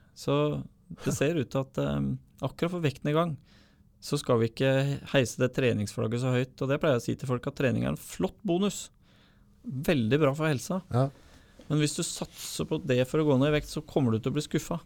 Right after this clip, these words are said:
Speaker 1: Så det er kanskje greit
Speaker 2: Ja,
Speaker 1: å
Speaker 2: hvis du
Speaker 1: vite.
Speaker 2: ikke har kostholdet ved siden av riktig, så er det, det må jo bli
Speaker 1: Kostholdet
Speaker 2: en
Speaker 1: er nittifem prosent.
Speaker 2: Ja.
Speaker 1: Jeg anbefaler folk å trene. Jeg trener mye selv.
Speaker 2: Mhm.
Speaker 1: Absolutt bra. Men man blir lurt hvis man tror at det er løsningen for vekten i gang.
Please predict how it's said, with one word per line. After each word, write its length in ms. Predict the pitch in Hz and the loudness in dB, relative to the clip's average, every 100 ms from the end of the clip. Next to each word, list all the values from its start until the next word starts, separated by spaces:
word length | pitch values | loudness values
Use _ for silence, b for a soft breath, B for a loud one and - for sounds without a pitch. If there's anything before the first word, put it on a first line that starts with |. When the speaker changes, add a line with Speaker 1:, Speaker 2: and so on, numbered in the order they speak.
| - - | -16 -8
Speaker 1:
Så 100 | 139 | -2
det 80 | 139 | 0
er 20 | 147 | 0
kanskje 180 | 143 139 - | -4 -4 -2
greit 240 | 110 110 | 0 2
Speaker 2:
Ja, 80 | 110 | 6
Speaker 1:
å 40 | |
Speaker 2:
hvis 80 | 113 | 8
du 40 | 139 | 8
Speaker 1:
vite. 80 | 104 | 8
Speaker 2:
ikke 120 | 117 | 8
har 140 | 104 101 | 8 8
kostholdet 480 | 101 - 98 107 104 | 6 4 4 6 6
ved 80 | 101 | 4
siden 220 | 98 85 | 2 2
av 60 | 98 | 2
riktig, 240 | 95 - | 0 -2
så 140 | 104 117 | 2 4
er 60 | 104 | 6
det, 140 | 107 | 6
det 80 | 120 | 6
må 140 | 117 127 | 8 8
jo 40 | 143 | 10
bli 140 | 117 | 10
Speaker 1:
Kostholdet 180 | 117 - | 10 10
Speaker 2:
en 60 | 165 | 6
Speaker 1:
er 40 | |
nittifem 300 | 139 151 147 113 | 2 2 4 4
prosent. 360 | 120 143 135 - | 4 2 -2 0
Speaker 2:
Ja. 80 | - | 4
Speaker 1:
Jeg 80 | 139 | 4
anbefaler 320 | 123 139 151 | 4 2 2
folk 180 | 156 127 | 2 0
å 80 | 156 | 2
trene. 340 | 156 120 156 214 - - | 4 4 2 -2 -10 -2
Jeg 260 | 127 135 135 | 4 4 4
trener 240 | 127 113 117 | 4 4 4
mye 140 | 110 | 4
selv. 200 | - 220 - - | 2 0 -2 0
Speaker 2:
Mhm. 220 | 107 82 85 - - _ | 2 2 -2 -12 -20 _
Speaker 1:
Absolutt 440 | 147 - - 143 - | -14 -12 -4 -4 2
bra. 220 | 131 202 - b b b - | 4 4 0 b b b -4
Men 160 | 135 147 | 0 2
man 160 | 156 151 | 2 2
blir 180 | 143 | 2
lurt 320 | 151 139 160 - | 4 4 4 0
hvis 180 | 147 147 | -2 0
man 100 | 143 | 0
tror 220 | 131 120 | 2 2
at 120 | 127 - | 0 0
det 160 | 117 | 2
er 180 | 120 135 | 4 2
løsningen 480 | 127 - - 113 117 | 2 2 0 0 0
for 140 | 123 | 0
vekten 220 | 110 - 120 | -2 -2 -4
i 20 | |
gang. 160 | 131 | -4